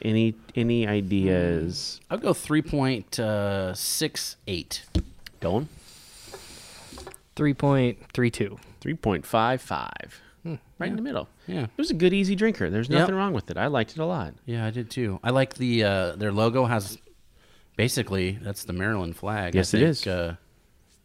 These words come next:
Speaker 1: Mm-hmm.
Speaker 2: Kurt Chase would tell us that,
Speaker 1: Mm-hmm.
Speaker 2: right?
Speaker 1: Yes,
Speaker 2: But
Speaker 1: he would, yeah.
Speaker 2: that's Maryland in there. That's kind of a neat. I've
Speaker 1: I
Speaker 2: never
Speaker 1: like
Speaker 2: heard of
Speaker 1: it.
Speaker 2: Columbia, Maryland, though.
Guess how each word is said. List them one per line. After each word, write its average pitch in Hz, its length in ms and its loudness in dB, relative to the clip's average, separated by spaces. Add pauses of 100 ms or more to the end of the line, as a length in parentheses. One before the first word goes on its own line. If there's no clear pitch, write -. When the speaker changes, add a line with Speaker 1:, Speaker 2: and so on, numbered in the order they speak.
Speaker 1:
Mm-hmm. 113 160 -2
Speaker 2:
Kurt 180 140 0
Chase 101 240 -6
would - 100 -10
tell 71 200 -8
us 73 80 -10
that, 117 140 2
Speaker 1:
Mm-hmm. 190 100 2
Speaker 2:
right? 143 240 -4
Speaker 1:
Yes, 92 140 0
Speaker 2:
But - 40 -8
Speaker 1:
he 104 60 0
would, 107 320 0
yeah. 120 220 -6 (260)
Speaker 2:
that's - 200 -12
Maryland 90 540 -4
in 82 140 -4
there. 80 140 -6
That's 85 200 -6
kind 95 160 -4
of 87 60 -4
a 85 40 -4
neat. 87 300 -6 (880)
I've 117 80 -2
Speaker 1:
I - 20 0
Speaker 2:
never 175 120 0
Speaker 1:
like - 80 2
Speaker 2:
heard 131 100 6
of 107 80 2
Speaker 1:
it. - 20 -10
Speaker 2:
Columbia, 101 300 2
Maryland, 92 480 0
though. 101 180 -4